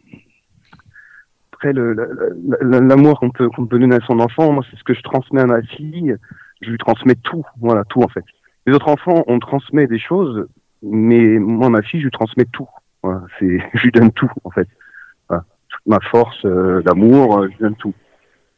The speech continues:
Voilà. Ma confiance, euh,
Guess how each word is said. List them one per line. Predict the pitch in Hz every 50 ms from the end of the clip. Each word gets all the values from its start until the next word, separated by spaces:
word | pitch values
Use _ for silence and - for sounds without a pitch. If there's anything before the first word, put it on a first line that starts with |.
| _ _ _ _ _ _
Voilà. | - 104 92 87 82 90 _ _
Ma | 95 101
confiance, | 110 - 117 110 - - 113 110 123 143 151 156 - - -
euh, | 123 98 101 107 101 101 98 95 95 98 95